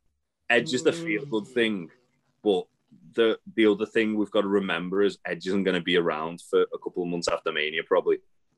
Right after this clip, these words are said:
Speaker 2: <sighs>
Speaker 1: So why would they, why would they, after Roman's, like, reestablished that belt as being the belt to have, why would they then put it on a part-timer?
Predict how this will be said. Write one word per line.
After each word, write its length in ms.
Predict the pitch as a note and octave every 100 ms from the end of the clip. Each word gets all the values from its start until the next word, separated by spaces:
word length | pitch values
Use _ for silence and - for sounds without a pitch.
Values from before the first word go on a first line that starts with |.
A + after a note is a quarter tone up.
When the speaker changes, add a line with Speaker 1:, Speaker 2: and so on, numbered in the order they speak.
| _ _ _ _ _
Speaker 2:
<sighs> 40 | C3+ - - _ _ _ _ _ _ _ _ _ _ _
Speaker 1:
So 380 | - - F2 F2+ _ _ _
why 180 | - G2
would 160 | F#2+ G2
they, 220 | G#2+ G#2 - -
why 160 | G#2+ G#2
would 120 | G#2+
they, 120 | A2
after 360 | G2+ G2+ - A2
Roman's, 460 | F#2 F2 F2+ G2
like, 120 | G2+ F#2+ F2+ E2
reestablished 760 | F2 E2+ - - D2+ E2 -
that 160 | F#2+ E2+ -
belt 260 | D2+ D2+
as 80 | D#2+ -
being 260 | E2 D#2+ D2+
the 160 | E2 D#2+
belt 340 | D2+ D2+ D#2+ - -
to 120 | D2+
have, 240 | D2 D2 C#2 _ _ _ _ _ _ _ _ - -
why 220 | F#2 E2+
would 120 | F2
they 100 | E2+
then 180 | E2+ E2+ -
put 120 | E2
it 80 | D#2
on 80 | E2
a 40 |
part-timer? 680 | - D#2 C#2+ - D#2 D#2 D#2+